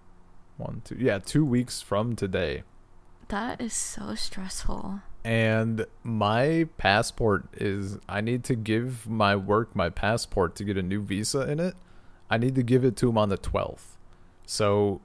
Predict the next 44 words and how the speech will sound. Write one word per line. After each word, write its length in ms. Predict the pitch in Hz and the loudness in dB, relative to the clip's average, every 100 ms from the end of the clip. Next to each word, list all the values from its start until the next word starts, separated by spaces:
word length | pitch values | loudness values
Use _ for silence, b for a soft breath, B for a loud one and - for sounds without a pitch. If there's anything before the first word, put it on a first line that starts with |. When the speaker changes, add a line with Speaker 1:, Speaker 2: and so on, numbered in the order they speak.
| - | -4
Speaker 1:
it 160 | 117 - | -4 -4
should 460 | - - 170 160 | -8 2 2 2
hopefully 840 | 160 - - - 190 - - 110 98 | -2 -6 -6 -2 -2 -2 -6 -4 -2
be 200 | 95 92 | -2 -2
ready 360 | 85 85 87 | -2 -2 -2
by 200 | 87 101 | 0 0
the 120 | 101 104 | 2 0
sixteenth. 840 | - 113 - - 92 73 - - b b b b - | -2 -4 -6 -6 -6 -8 -14 -20 b b b b -12
But 420 | 113 113 110 104 - b b b b b - - - - | 2 4 6 2 -4 b b b b b -20 -20 -12 -4
I 100 | 123 | 0
don't 300 | 131 127 120 | 2 0 0
know 200 | 117 143 | 2 2
if 140 | 117 | 2
it'll 120 | 104 95 | -4 -4
be 160 | 95 | -6
ready. 360 | 92 - - 92 | -4 -4 -4 -6
So, 180 | - 104 | -2 0
like, 220 | 101 104 | 2 0
I 80 | - | -2
might 260 | 107 110 110 | 0 0 2
buy 140 | 101 | 6
plane 300 | 98 - 131 | 8 6 4
tickets 460 | - 101 95 95 - | -2 -4 -4 -6 -6
and 180 | 107 107 | -4 -2
then 120 | 104 | 0
I 120 | 101 | -2
can't, 360 | 101 113 107 101 | -2 -4 -4 -2
and 140 | 110 | -2
then 140 | 110 107 | 0 0
it's 120 | 101 | -2
for 140 | - | 0
the 80 | 107 | 2
wrong 300 | 95 98 92 | 2 2 0
day 280 | 92 80 - - | -4 -4 -8 -12
'cause 220 | - 101 104 | -8 -6 -4
my 140 | 92 | -6
visa's, 460 | 104 98 - - 107 | -4 -6 -6 -10 -8
or 220 | - 107 | -4 -4
my, 300 | 104 95 95 - | -2 -4 -6 -2
yeah, 180 | 123 92 | -2 0
my 180 | 90 | -4
passport 560 | 90 - 98 - 80 87 | -6 -4 -4 -2 -4 -4
isn't, 260 | 90 85 85 | -6 -10 -10
like, 220 | 78 | -10